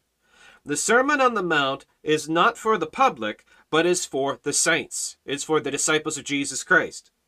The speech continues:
It's a message of behavior of the saints, of how the saints are supposed to behave. Not, uh, it's not for the world. This is something for those that have,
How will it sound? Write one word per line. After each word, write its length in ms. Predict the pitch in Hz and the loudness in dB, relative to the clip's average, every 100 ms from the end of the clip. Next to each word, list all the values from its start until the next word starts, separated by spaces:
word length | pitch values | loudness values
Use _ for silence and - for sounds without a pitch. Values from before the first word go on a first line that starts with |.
| _ _ _ _ _ _ _ _ _ _ | _ _ _ _ _ _ _ _ _ _
It's 180 | 135 147 | -6 -4
a 60 | 139 | -4
message 580 | 143 165 - 180 180 160 | -4 -4 2 2 2 -2
of 240 | 151 - | -2 -4
behavior 760 | - 131 - 151 156 151 156 156 | -6 -6 -2 0 0 0 0 0
of 300 | 143 127 113 | 0 -2 -6
the 100 | 135 | -4
saints, 800 | - - 160 117 - - - - _ _ - | -2 -2 -2 -4 -12 -12 -12 -14 _ _ -8
of 100 | 113 | -2
how 120 | 143 | -2
the 100 | 131 | -2
saints 440 | - 165 151 151 143 | -4 -2 -2 -6 -10
are 60 | |
supposed 320 | 131 123 131 127 | -8 -6 -6 -6
to 60 | |
behave. 360 | 117 110 104 85 _ - - | -8 -6 -8 -10 _ -20 -14
Not, 200 | 110 123 - | -8 -8 -6
uh, 60 | 123 | -6
it's 320 | 120 120 - | -4 -4 -4
not 220 | 135 135 _ | -6 -6 _
for 220 | 143 123 | -2 -2
the 100 | 117 | -2
world. 340 | 113 127 104 - | -2 -4 -4 -8
This 180 | 117 127 | -8 -6
is 100 | 120 | -4
something 360 | 147 143 143 | -4 -4 -6
for 180 | - 123 | -2 -2
those 460 | 120 147 185 175 - | 0 4 4 4 0
that 140 | 139 | -2
have, 140 | 123 | -4